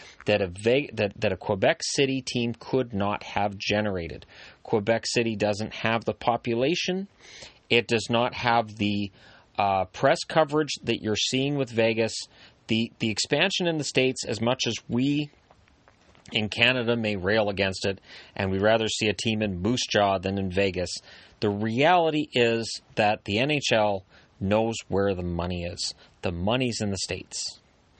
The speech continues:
And it is, it is, this is, this is not something up for debate. I look at the, the exchange rate between the Canadian dollar and the U S dollar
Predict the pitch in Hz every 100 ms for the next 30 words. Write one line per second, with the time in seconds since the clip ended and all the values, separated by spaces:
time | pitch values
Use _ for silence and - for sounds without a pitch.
0 | - - - - - 110 107 107 104 -
1 | - 107 104 95 - 107 98 107 98 -
2 | 104 98 107 104 107 - 101 95 - 90
3 | 107 107 - 101 120 127 - 120 117 104
4 | 98 101 95 - 107 104 101 95 - 101
5 | 95 101 101 98 95 95 92 90 87 90
6 | - 92 87